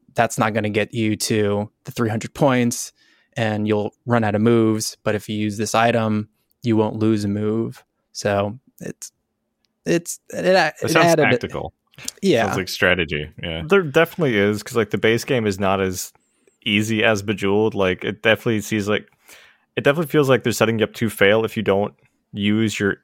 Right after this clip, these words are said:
Speaker 3: in-game currency from, like, progression to get those items to help you out with it. Uh, for sure.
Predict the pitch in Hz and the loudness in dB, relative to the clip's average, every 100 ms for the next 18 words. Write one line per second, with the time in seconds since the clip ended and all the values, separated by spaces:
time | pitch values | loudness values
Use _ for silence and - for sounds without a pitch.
0 | _ - 110 104 98 104 107 120 117 - | _ -2 0 4 4 4 0 -2 -2 -2
1 | 123 - 104 92 90 - 107 95 95 101 | -4 -4 -2 -2 -4 -4 -2 2 0 0
2 | 117 110 - 98 113 113 98 101 98 92 | -4 -6 -8 -2 0 0 0 0 -2 -4
3 | - 101 95 87 87 107 - 143 131 131 | -4 -4 -2 0 0 0 -4 -6 -4 -4
4 | - _ _ _ _ _ _ _ _ 104 | -8 _ _ _ _ _ _ _ _ -2
5 | 92 87 98 - - 120 | -2 -2 -6 -4 -4 -4